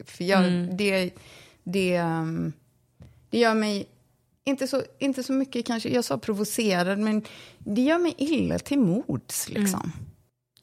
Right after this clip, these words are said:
Speaker 2: Ja, men
Speaker 1: Men resten tycker jag är super, för jag ser ju, jag tycker att jag ser,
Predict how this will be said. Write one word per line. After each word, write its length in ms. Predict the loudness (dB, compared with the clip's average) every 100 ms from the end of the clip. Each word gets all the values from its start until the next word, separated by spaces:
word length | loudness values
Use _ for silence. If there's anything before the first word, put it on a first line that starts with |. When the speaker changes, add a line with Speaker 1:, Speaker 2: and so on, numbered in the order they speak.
| -10
Speaker 2:
Ja, 120 | -4
men 340 | -2 0 -2 -6 _ -20 _ -2
Speaker 1:
Men 160 | 2
resten 500 | 4 2 2 0 2
tycker 180 | 2 2
jag 120 | 2
är 60 | 2
super, 440 | 0 -2 -2 -6
för 160 | -6 -2
jag 400 | -2 2 2 2
ser 520 | -2 -2 0 0 0
ju, 300 | -2 -2 -4 -2
jag 280 | 0 0 -2
tycker 220 | -2 -2
att 180 | -2 -4
jag 120 | -4
ser, 600 | -2 0 0 2 0